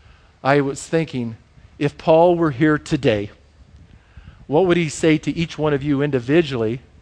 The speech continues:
at the Rock Community Church? And I think Paul might say, "I thank God for you, and I pray for you. I think,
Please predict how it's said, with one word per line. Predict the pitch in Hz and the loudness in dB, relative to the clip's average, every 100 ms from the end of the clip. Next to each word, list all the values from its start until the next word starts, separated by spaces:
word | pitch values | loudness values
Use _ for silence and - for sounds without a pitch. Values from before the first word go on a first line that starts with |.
| - - _ _ - - | -20 -20 _ _ -20 -4
at | 135 - | -2 0
the | 131 | 0
Rock | 131 135 135 | 2 2 0
Community | - 139 135 123 117 | -6 -4 -4 -4 -6
Church? | - 156 101 - - _ - _ _ - _ _ _ - _ _ _ _ _ | -4 -4 -4 -8 -16 _ -20 _ _ -20 _ _ _ -20 _ _ _ _ _
And | 143 | -2
I | 147 | 0
think | 233 214 | 0 -4
Paul | - 175 175 | 2 4 4
might | 160 160 160 | 2 0 0
say, | - 120 117 123 _ _ _ _ _ _ _ _ _ _ _ _ _ _ _ - | -2 0 0 -4 _ _ _ _ _ _ _ _ _ _ _ _ _ _ _ -2
"I | 139 | 0
thank | 156 175 139 | 2 0 4
God | 160 156 147 | 6 6 4
for | 143 | -2
you, | 151 151 202 190 - _ _ _ _ _ _ _ _ _ - | 2 4 2 -2 -14 _ _ _ _ _ _ _ _ _ -6
and | 139 | -2
I | 135 139 | 0 0
pray | - 170 165 151 | 0 4 6 4
for | - 131 | 0 -6
you. | 110 110 95 107 _ - - - - - _ _ _ _ _ - _ _ _ _ _ _ _ - | -4 -6 -8 -16 _ -20 -20 -20 -20 -20 _ _ _ _ _ -20 _ _ _ _ _ _ _ -10
I | - 151 | 0 0
think, | 151 175 160 - | 0 -2 -2 -6